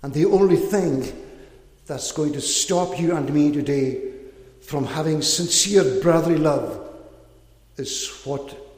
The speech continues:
we are in our hearts. We can talk the talk, we can give the impression in so many different ways of loving, but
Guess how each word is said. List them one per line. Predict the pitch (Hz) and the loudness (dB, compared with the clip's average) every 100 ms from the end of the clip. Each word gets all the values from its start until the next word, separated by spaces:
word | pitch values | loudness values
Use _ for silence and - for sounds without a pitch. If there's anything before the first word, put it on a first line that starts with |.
| - | -16
we | 131 - | -14 -8
are | 127 139 139 135 | -6 -4 -4 -6
in | 127 120 | -6 -4
our | 117 113 | -4 -6
hearts. | 107 95 - - - - - _ _ _ _ _ _ _ _ _ _ | -10 -16 -16 -14 -14 -16 -20 _ _ _ _ _ _ _ _ _ _
We | 127 | -12
can | 135 135 | -10 -8
talk | - 190 190 196 | -6 -2 -2 -2
the | 208 | -4
talk, | - 135 127 127 - - - - - | -4 -4 -2 -4 -8 -14 -20 -16 -10
we | 135 | -6
can | 147 139 | -4 2
give | 151 131 | 2 4
the | 147 | 4
impression | 147 - 180 175 165 | 2 0 -4 -4 -4
in | 143 | -2
so | - 185 | 0 0
many | 156 143 | 0 2
different | 185 - 180 143 | 2 2 2 2
ways | 151 143 - - - | 2 2 -2 -10 -6
of | 170 139 | -4 0
loving, | 160 190 175 131 - - - - - - | 2 2 2 0 -2 -10 -16 -18 -12 -2
but | 160 - - - - | -2 -2 -8 -14 -18